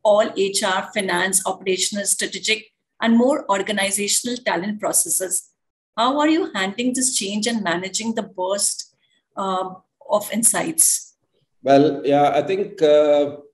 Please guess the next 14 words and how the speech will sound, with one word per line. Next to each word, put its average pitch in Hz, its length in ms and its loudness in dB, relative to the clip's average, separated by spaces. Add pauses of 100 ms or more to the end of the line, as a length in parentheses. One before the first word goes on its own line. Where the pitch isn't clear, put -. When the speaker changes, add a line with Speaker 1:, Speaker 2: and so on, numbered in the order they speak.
(160)
Speaker 2:
Pooja, 170 180 0
any, 170 300 6
any 185 220 6
leader, 156 480 6
as 135 260 0
you 139 220 -2
grow 135 300 -2
in 131 120 -2
your 123 200 -4
corporate 123 540 -4
ladder, 107 340 -2
I 107 80 0
think, 127 440 -10
uh, 110 360 -2